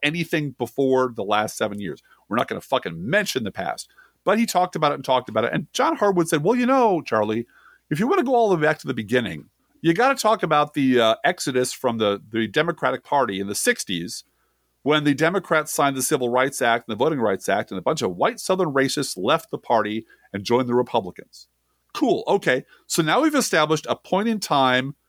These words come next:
nineteen sixty-four, nineteen sixty-three, nineteen sixty-five. And, and now what, John Harwood?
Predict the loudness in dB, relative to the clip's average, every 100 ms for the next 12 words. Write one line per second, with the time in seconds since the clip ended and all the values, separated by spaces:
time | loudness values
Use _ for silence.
0 | _ _ -2 -2 -4 -4 -4 -6 0 2
1 | 4 0 -4 -6 -6 -4 0 2 0 -4
2 | -8 -6 -8 0 2 2 0 -6 _ _
3 | _ _ _ 0 0 -2 -12 _ -2 0
4 | -2 -8 _ _ _ _ -2 2 2 2
5 | 0 0 -2 0 0 0 0